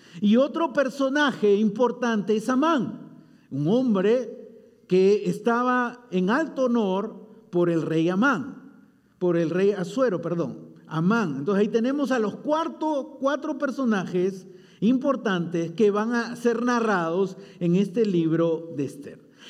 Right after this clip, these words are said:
El rey Asuero gobernaba sobre Persia y Persia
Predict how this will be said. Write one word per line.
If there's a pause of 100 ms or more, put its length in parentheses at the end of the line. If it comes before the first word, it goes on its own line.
(100)
El
rey
Asuero
gobernaba
sobre
Persia
y
Persia